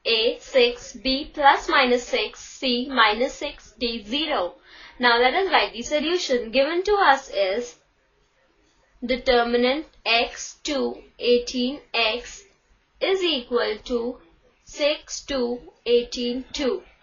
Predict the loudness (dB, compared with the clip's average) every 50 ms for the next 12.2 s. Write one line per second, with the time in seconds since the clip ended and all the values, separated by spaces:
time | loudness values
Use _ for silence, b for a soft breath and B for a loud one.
0 | _ _ _ _ _ _ _ _ _ _ -20 -20 _ _ _ _ _ _ _ _
1 | _ _ _ _ -20 _ _ _ _ _ _ _ _ _ _ _ _ _ -2 2
2 | 4 6 6 6 4 2 0 0 2 2 0 -2 -6 -6 0 2 2 4 2 2
3 | -2 -8 _ _ _ _ _ _ _ _ _ _ _ _ _ _ _ _ _ _
4 | _ _ _ -6 -6 -6 -4 0 2 4 4 4 2 0 0 -2 0 0 -2 0
5 | 0 0 2 2 0 0 -2 0 0 0 -2 -2 -6 _ -8 -8 -8 -8 -10 -10
6 | -4 0 2 2 2 2 -2 -4 -8 -12 _ _ _ _ _ _ _ _ _ _
7 | _ _ _ _ _ _ _ _ _ _ _ _ _ _ _ _ _ _ _ _
8 | _ _ _ _ _ _ _ _ _ _ _ _ _ _ _ _ _ -12 -12 -12
9 | -8 -4 -4 -4 -2 -2 0 2 2 2 2 0 -2 -4 -8 -14 -16 -20 _ _
10 | _ _ _ _ _ _ _ _ _ _ _ _ _ _ 0 2 2 2 2 -2
11 | -8 -16 -20 -20 -20 _ _ _ _ _ _ _ _ _ _ -6 -2 -2 0 0
12 | -2 -4 -6